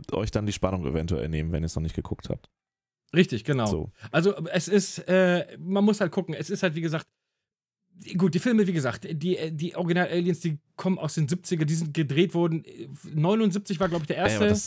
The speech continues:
Speaker 1: ist, neunundsiebzig ist der erste,
Speaker 2: Ja,
Speaker 1: ja.
Speaker 2: und dann irgendwie achtziger und neunziger. Also die Filme sind steinalt. Also wer sie bis heute nicht gesehen hat, selber schuld.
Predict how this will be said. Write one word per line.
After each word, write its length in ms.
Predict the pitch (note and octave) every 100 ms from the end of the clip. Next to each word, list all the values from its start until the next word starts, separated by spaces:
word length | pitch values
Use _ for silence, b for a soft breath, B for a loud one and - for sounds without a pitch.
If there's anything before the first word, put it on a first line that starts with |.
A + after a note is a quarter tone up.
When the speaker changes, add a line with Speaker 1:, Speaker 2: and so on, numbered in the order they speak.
| - -
Speaker 1:
ist, 200 | - -
neunundsiebzig 440 | G2+ A2+ G#2+ G2
ist 120 | F#2+
der 80 | -
erste, 240 | B1 F#2+
Speaker 2:
Ja, 140 | C3+ D#3
Speaker 1:
ja. 60 |
Speaker 2:
und 120 | C#3 E3
dann 140 | E3
irgendwie 360 | F3 E3 E3+ -
achtziger 360 | F3 - D#3
und 80 | B2
neunziger. 380 | A#2+ A#2+ A2 G#2
Also 160 | C3 D3
die 80 |
Filme 200 | D3 E3+
sind 140 | B2 B2+
steinalt. 720 | - _ - A2+ E2 F3 E3+
Also 180 | A2+ A#2
wer 80 | C#3
sie 80 |
bis 120 | C3 B2
heute 160 | C#3
nicht 140 | C3 A2+
gesehen 240 | A#2+ A#2
hat, 100 | A2
selber 180 | A2 G2+
schuld. 240 | - F#2